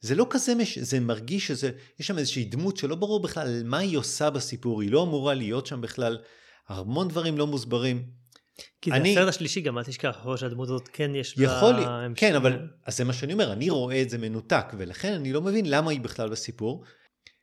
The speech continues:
Speaker 1: ואם אני רגע משווה לסדרות אחרות, למשל, כמו ההוביט ושר הטבעות, אז רגע אני אגיד מה שעשה פיטר ג'קסון, אה, להוביט, שזה לקחת ספר ילדים בין, אה, מאתיים עמודים ולהפוך אותו לטרילוגיה של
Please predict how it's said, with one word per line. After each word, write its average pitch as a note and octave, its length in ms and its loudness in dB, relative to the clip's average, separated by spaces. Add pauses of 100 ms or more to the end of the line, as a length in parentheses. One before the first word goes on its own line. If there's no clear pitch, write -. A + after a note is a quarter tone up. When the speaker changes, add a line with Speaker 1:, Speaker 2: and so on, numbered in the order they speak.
(140)
Speaker 1:
ואם A2 720 0
אני D#3+ 160 2
רגע C3 260 4
משווה A#2 520 2
לסדרות A2 880 0
אחרות, B2+ 460 0
למשל, G#2+ 520 -2
כמו A2+ 320 -2
ההוביט A2+ 460 0
ושר A2 280 -4
הטבעות, D3+ 540 0 (420)
אז A2 200 -2
רגע C#3+ 240 4
אני B2 160 0
אגיד A#2+ 260 -2
מה B2+ 180 0
שעשה B2 840 -2 (100)
פיטר C3+ 340 -4
ג'קסון, A#2+ 640 -4
אה, G2+ 440 -4
להוביט, C#3+ 640 -4
שזה G2 520 -8 (480)
לקחת B2 480 -4
ספר B2+ 360 -4
ילדים A2+ 520 -2
בין, A2 240 -6
אה, G2+ 140 -6
מאתיים A#2 420 -6
עמודים G#2+ 420 -6
ולהפוך G2 440 -6
אותו B2+ 240 -6
לטרילוגיה A2 840 -2
של G#2+ 300 0